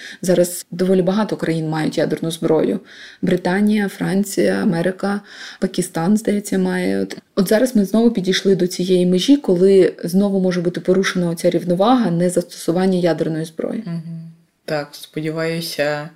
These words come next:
Speaker 2: ніяка там бомба на нас не полетить, все буде добре.
Speaker 1: Для цього треба, щоб люди почали говорити. Ти бачиш, що оця карибська криза, от, оце протистояння на Кубі, яке відбулося, воно називалось Карибська криза,
Speaker 2: Мгм.
Speaker 1: воно змогло розрядитися тільки тому, що Кеннеді зміг поговорити з Хрущовим.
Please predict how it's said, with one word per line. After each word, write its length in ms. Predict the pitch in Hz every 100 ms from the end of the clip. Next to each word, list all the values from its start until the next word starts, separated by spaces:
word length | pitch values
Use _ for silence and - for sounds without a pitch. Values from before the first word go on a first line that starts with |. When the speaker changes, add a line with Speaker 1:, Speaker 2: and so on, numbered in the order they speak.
| _
Speaker 2:
ніяка 600 | 180 156 160 170 156 -
там 220 | 151 151 156
бомба 300 | 156 147 147
на 120 | 151
нас 300 | 156 151 -
не 80 | 147
полетить, 600 | 147 147 151 156 156 -
все 180 | - 143
буде 260 | 139 143
добре. 500 | 147 131 131 160 175 - - - -
Speaker 1:
Для 200 | 180 170
цього 240 | 247 294
треба, 220 | 254 214
щоб 180 | 208 180
люди 220 | 196 254
почали 280 | - - 196
говорити. 440 | 190 190 190 175 -
Ти 100 | 170
бачиш, 340 | 247 269 214
що 380 | - 180 175 -
оця 380 | 180 - 196 175
карибська 440 | - 202 196 -
криза, 380 | 180 247 381 240
от, 320 | - 180 -
оце 260 | 185 - 196
протистояння 640 | 190 185 190 202 185 180
на 80 | 180
Кубі, 300 | 185 311 330
яке 220 | 185 -
відбулося, 580 | 170 170 185 285 - -
воно 220 | 180 180
називалось 400 | 190 190 180 185
Карибська 380 | - 180 175 -
криза, 320 | - 180 156 -
Speaker 2:
Мгм. 100 | 170 165 - 160 165 - - -
Speaker 1:
воно 260 | 185 220 220
змогло 360 | 202 190 202
розрядитися 720 | 190 196 196 185 320 226 - 185
тільки 320 | 214 196 190
тому, 320 | 196 220 302
що 200 | - 185
Кеннеді 380 | 208 240 226 175
зміг 220 | 185 190
поговорити 440 | 190 185 180 180
з 60 | 175
Хрущовим. 560 | 175 170 175 160 -